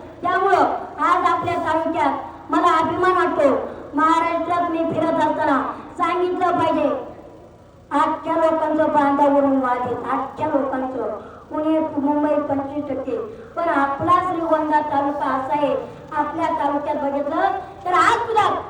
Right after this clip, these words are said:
आपल्या भावाभावात एकी पाहायला मिळते, आपल्या कुटुंबात आणि तालुक्यात एकी पाहायला मिळते.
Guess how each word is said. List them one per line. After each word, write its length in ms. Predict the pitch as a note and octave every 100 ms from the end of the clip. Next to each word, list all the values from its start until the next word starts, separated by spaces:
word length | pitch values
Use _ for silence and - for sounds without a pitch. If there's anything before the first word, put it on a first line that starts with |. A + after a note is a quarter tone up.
| - -
आपल्या 320 | D#4+ D#4+ F#4+
भावाभावात 720 | E4 E4 F4 F4 F4 F4 F4
एकी 280 | D#4+ D#4+ F4+ F4+
पाहायला 320 | F4 E4+ E4+
मिळते, 560 | E4+ E4 G4 G4+ G#4+ - -
आपल्या 280 | D#4+ E4 F4+
कुटुंबात 920 | F4 F4+ F#4+ F#4 F4+ - - - -
आणि 240 | D#4+ D#4 D#4+
तालुक्यात 480 | D#4+ E4+ E4+ E4
एकी 220 | E4 E4 D#4+
पाहायला 240 | D#4 D#4+
मिळते. 300 | E4 D#4+